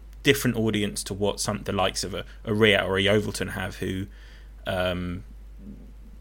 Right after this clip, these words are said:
it's just a very different environment. So what, <sighs> do you see the Swedish Historics as being big crowd pullers? I don't, I'm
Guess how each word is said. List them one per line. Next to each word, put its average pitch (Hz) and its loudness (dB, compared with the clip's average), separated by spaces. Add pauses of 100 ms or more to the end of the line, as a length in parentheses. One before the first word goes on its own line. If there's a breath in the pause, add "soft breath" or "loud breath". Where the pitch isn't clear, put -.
(600)
it's 120 -4
just - -2
a 107 4
very 101 6
different 101 -4
environment. 107 2 (300 loud breath)
So - 2
what, 180 6 (600)
<sighs> - -4 (1200 soft breath)
do 185 -2
you 233 6
see 202 2
the 165 0
Swedish 139 0
Historics 123 2
as 120 -4
being 123 6
big 104 0
crowd 101 4
pullers? - -2
I 120 4
don't, 143 4
I'm 156 0